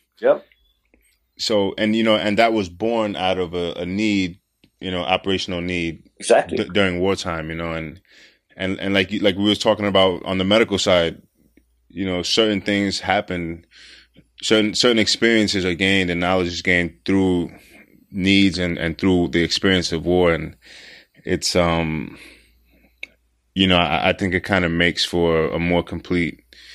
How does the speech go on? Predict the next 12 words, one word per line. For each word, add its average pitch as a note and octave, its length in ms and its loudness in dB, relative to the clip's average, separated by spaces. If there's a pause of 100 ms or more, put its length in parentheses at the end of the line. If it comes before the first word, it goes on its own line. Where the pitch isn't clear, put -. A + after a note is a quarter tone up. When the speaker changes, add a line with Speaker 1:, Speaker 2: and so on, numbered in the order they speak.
(560)
Speaker 2:
um, D#2+ 600 -2 (1120)
learning A2+ 300 4
experience F2+ 500 -2
and E2+ 260 -8
whatever F#2 300 2
it E2+ 80 -2
is. - 460 -4 (200)
Um, E2+ 200 -12
Speaker 1:
No, C3 100 2
I, G#2 200 2
I A#2+ 220 2
agree. G#2 400 -2